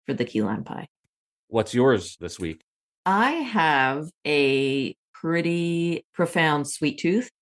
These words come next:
Speaker 1: And so I really like sour gummy candies.
Speaker 2: Mm-hmm.
Speaker 1: Unfortunately, a lot of sour gummy candies in the U S are made with gelatin,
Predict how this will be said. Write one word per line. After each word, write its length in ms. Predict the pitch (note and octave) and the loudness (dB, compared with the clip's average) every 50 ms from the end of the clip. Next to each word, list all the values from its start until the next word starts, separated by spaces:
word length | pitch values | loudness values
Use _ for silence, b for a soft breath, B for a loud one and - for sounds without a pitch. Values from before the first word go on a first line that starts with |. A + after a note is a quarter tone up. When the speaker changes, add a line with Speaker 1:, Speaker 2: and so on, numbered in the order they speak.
| _ - | _ -4
Speaker 1:
And 580 | C#3 C#3 C#3 C3+ C3+ C3+ C#3 C3+ C#3 C3+ B2+ C#3 - _ _ _ _ | 0 2 2 2 2 2 0 -2 -4 -6 -6 -8 -12 _ _ _ _
so 160 | - - G3+ | -2 0 0
I 60 | - F3 | 2 2
really 340 | F3 E3 G3+ G3+ G3+ G3+ | 4 4 4 6 6 6
like 260 | F#3 F3 E3 E3 - - | 4 4 2 2 0 -2
sour 840 | - - - - - D#3+ D3 C#3+ D3 D3 D3 D3+ D3 C3 - - C3+ A#2+ | -6 -8 -8 -2 0 2 2 4 2 2 2 2 0 -2 -4 -8 -12 -6
gummy 400 | - E3 C#3+ C3+ C#3 C3+ A#2+ A2+ | -2 -2 0 0 -2 -4 -4 -6
candies. 680 | - - A2 - - - - - - - - - - - _ _ | -8 -10 -12 -12 -12 -16 -18 -18 -18 -14 -14 -14 -14 -14 _ _
Speaker 2:
Mm-hmm. 180 | G2+ G2 F2+ - | -10 -6 -2 -2
Speaker 1:
Unfortunately, 540 | E3+ - G#3+ G#3 G#3 - A3 A3 E3+ E3+ E3+ | 0 2 0 0 2 2 2 2 2 2 2
a 60 | D#3 | 2
lot 180 | C#3 C#3+ C#3+ D3+ | 2 2 0 0
of 80 | E3 D#3+ | -2 -2
sour 240 | - D3 C#3+ C#3+ | -4 -2 -2 -2
gummy 220 | B2+ C#3+ C3+ C#3 C3+ | -2 -4 -4 -4 -6
candies 400 | - - C#3+ C#3 C#3 D3 C#3+ - | -6 -8 -8 -6 -6 -6 -6 -6
in 80 | C#3 | -6
the 80 | C3+ C3 | -4 -4
U 140 | C3 B2+ B2 | -2 -2 -2
S 220 | A#2+ C#3 - - | -4 -4 -6 -8
are 60 | - | -8
made 180 | C#3 C3+ C3 B2 | -6 -6 -4 -6
with 140 | C3 B2+ - | -6 -8 -8
gelatin, 640 | - A2+ G#2 C3 D#3+ - - G#3 G#3+ A#3+ B3+ B3 | -8 -6 -4 -4 -4 -4 -2 -2 0 0 -2 -4